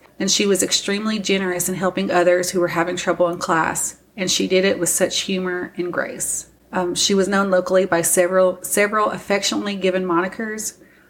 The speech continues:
like Princess Mia, Skipper, Number fifteen, and this is my favorite one, Mighty Mia.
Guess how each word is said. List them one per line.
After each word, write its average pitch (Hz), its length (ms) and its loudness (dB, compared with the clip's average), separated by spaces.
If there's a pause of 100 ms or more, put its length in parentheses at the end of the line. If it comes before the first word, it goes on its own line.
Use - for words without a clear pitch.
(120)
like 180 260 0
Princess 185 420 2
Mia, 180 560 0
Skipper, 185 680 0 (240)
Number 202 240 0
fifteen, 185 720 -6 (300)
and 175 400 2
this 247 100 0
is 180 100 -2
my 170 120 0
favorite 165 320 -2
one, 160 280 -2
Mighty 175 360 2
Mia. 160 420 -6